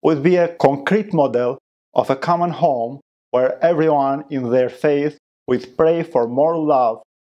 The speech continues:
peace, and solidarity in our common home, the world, which is a precious gift given by God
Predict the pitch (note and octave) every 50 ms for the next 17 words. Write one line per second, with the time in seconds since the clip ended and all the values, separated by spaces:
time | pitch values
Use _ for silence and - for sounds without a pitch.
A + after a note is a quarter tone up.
0 | _ _ - C#3+ D3 D3 D#3 D#3 D#3+ - - C3+ A#2+ A#2+ - - C3+ A#2+ A#2+ A2+
1 | A2+ C3+ E3 E3+ D3+ D3 - A2+ G2+ G2+ - _ _ _ _ _ - B2+ B2 A2+
2 | A2 G#2+ G#2+ - - F3 F3 E3+ E3+ E3 C#3 B2 D#3+ E3 C3+ A#2+ A2 A#2 B2+ -
3 | - _ _ - B2+ A#2 A#2 B2+ C#3+ B2 G#2 - - - - - _ _ _ _
4 | _ _ _ - F3 F3 - F#3+ D#3 - D3+ - - - G3+ G3+ G3 G3 - F3
5 | D#3+ D3+ - - - - _ _ - B2 A2 A2+ C3+ E3+ G3+ G#3+ G3 - - -
6 | - - _ _ _ _ - A#2+ A#2+ D3 C#3+ D3+ C#3+ C#3 C3+ B2+ B2 B2 A#2 C#3+
7 | F3+ D3 A2+ A2+ - -